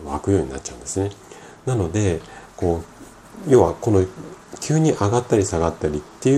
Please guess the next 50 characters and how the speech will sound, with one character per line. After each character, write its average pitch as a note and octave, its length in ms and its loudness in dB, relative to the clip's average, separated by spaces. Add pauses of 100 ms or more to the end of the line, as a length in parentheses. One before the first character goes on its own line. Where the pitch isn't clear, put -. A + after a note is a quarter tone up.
う C#3+ 60 0
こ D#3 160 0
と D#3 140 4
を C#3+ 400 8 (420)
な A#2 160 -2
る D3+ 80 2
べ F3 100 4
く F3 120 -6
さ - 140 -4
せ G#2 140 -4
な G2 120 2
い。 - 40 -4 (320)
こ - 140 -4
れ F3 80 4
が A#2+ 180 -2 (300)
ダ G#2+ 140 0
イ G2 100 4
エ D#2+ 60 2
ッ - 20 0
ト - 180 -14
成 D#2 180 -4
功 D#2 280 -4
の D2 120 -6
た D2+ 140 -8
め D2 120 -2
の C2+ 140 -10
近 - 220 -8
道 D#2 120 -2 (460)
な D#2+ 100 -6
の C2+ 240 -12
で、 C3 280 2 (560)
こ - 160 -2
れ C3 120 0
に D3 320 2 (960)
舞 E2 180 -2
茸 E2+ 400 -4
を F2 160 2 (880)
う F#2+ 60 4
ま D2+ 120 0
く - 120 -20
活 - 280 -8
用 D2 100 -2
し - 80 -6
て - 100 -6
い D2 60 -6
た - 120 -10
だ D2 100 -8
け - 100 -14
る C#2 100 -10
と - 180 -16